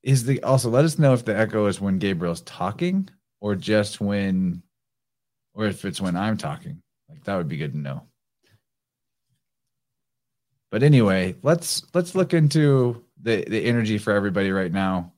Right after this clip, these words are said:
that's in the stream, the group. We're gonna tap into the universal flow state here and ask the oracle,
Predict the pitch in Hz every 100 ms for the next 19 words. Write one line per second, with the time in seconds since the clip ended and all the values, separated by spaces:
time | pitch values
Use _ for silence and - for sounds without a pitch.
0 | _ - 95 87 98 92 - 92 90 87
1 | 85 - 87 90 80 92 90 - _ _
2 | _ _ _ - 110 104 - _ _ _
3 | _ _ _ _ _ 117 107 104 101 104
4 | 85 87 - _ _ 113 107 92 95 -
5 | 92 101 95 90 95 92 90 90 87 87
6 | _ _ _ _ _ _ _ _ _ _
7 | 101 107 104 - 101 98 87 - _ _
8 | - 120 117 104 - 101 101